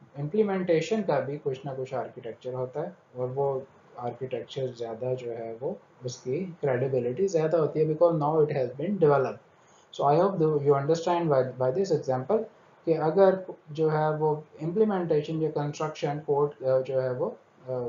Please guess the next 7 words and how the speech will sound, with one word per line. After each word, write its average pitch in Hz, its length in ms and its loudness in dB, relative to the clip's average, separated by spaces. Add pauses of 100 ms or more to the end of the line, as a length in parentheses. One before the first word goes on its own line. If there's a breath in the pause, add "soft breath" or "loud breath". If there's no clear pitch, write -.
(300)
architecture, 143 600 -4
designed 143 420 2
architecture 190 520 -2
के 170 120 -8
मुताबिक 135 400 -4
नहीं 165 240 -4
होगी 151 280 -4